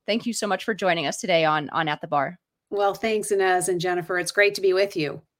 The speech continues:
Speaker 2: After a little technical difficulty, I'm sure
Speaker 1: <laughs>
Speaker 2: it's good to be with you. <laughs>
Speaker 1: Uh, technical difficulties, unfortunately, are, are unavoidable. Um,
Speaker 2: Mm-hmm.
Speaker 1: I'm just gonna to jump in our ti-, into our Title nine discussion today. Um, I, I think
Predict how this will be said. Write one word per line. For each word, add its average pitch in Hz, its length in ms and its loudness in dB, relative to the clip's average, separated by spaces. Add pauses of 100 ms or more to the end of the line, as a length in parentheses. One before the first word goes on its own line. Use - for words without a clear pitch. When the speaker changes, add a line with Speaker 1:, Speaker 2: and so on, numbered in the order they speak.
(200)
Speaker 2:
After 196 280 2
a 220 60 2
little 226 200 2
technical 226 440 -2
difficulty, 180 600 -2
I'm 170 140 -4
sure 190 460 0
Speaker 1:
<laughs> - 80 -10
Speaker 2:
it's 196 180 0
good 214 220 2
to 208 60 -6
be 190 140 6
with 185 220 2
you. 156 180 -6 (340)
<laughs> 208 80 -2 (360)
Speaker 1:
Uh, 254 440 -2 (720)
technical 226 360 -4
difficulties, 208 560 -6
unfortunately, 185 760 -2
are, 170 340 4
are 180 180 2
unavoidable. 180 840 0 (260)
Um, 202 220 4
Speaker 2:
Mm-hmm. - 100 -10
Speaker 1:
I'm 269 100 0
just - 180 -6
gonna 523 240 -4 (140)
to 262 100 -2
jump 262 260 -2
in 302 60 -2
our 247 100 0
ti-, - 320 -12
into 226 240 -6
our 196 100 -2
Title 190 300 -4
nine 170 220 0
discussion 165 560 -6
today. 156 460 -2
Um, 160 420 0 (800)
I, - 100 -8
I - 60 0
think 392 180 -6